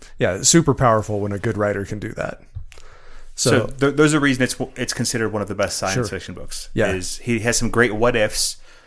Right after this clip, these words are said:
Speaker 2: and he, he creates this whole world and this, this all-encompassing thing.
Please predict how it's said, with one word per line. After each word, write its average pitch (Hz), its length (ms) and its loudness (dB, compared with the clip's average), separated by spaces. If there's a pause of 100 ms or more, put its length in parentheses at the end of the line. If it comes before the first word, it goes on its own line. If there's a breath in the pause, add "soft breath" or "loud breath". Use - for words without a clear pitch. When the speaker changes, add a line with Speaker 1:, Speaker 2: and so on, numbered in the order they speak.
(140 soft breath)
Speaker 2:
and 107 140 -6
he, 117 160 -4 (140)
he 113 100 -6
creates - 400 -2
this - 220 -6
whole 117 300 -6
world 110 540 -2
and 98 160 -4
this, 98 180 -6
this 107 320 -8
all-encompassing 107 680 -2
thing. 101 420 -2